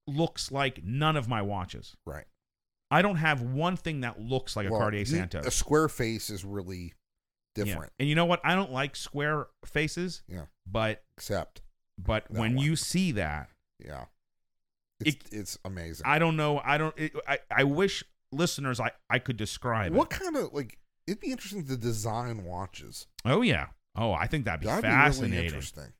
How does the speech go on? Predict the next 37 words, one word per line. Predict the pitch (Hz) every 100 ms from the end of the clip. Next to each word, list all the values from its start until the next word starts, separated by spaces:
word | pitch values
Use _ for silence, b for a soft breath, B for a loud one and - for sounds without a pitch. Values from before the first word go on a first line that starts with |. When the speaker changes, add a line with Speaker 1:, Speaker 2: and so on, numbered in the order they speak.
| _ _ -
Speaker 1:
If | 127
I | 151 185
was | 196
a | 160
watch | 131 143 156
designer, | 135 117 117 110 104
I'm | 117 131
not | 123 120
even | 104 104
sure | - 110 98
what | 95 92
I | 87
would. | 87 85 80 76
Uh, | 69 69
Speaker 2:
Yeah, | 85 98
I |
don't | 160 113
even | 92
know | 87
where | 87 76
I'd | 78
start. | - 82 85
Speaker 1:
I | 117
don't | 117 113
even. | 107 98
Yeah, | 104 98 80 - _ -
I, | 90 101
I | 104
guess | 127 131 - -
I | 120 131
would. | 156 131
Pro-, | 151 139
I, | 123 143 -
I, | 104 120
I | 123 131
love | 139
chronographs. | - 120 131 131 139 - -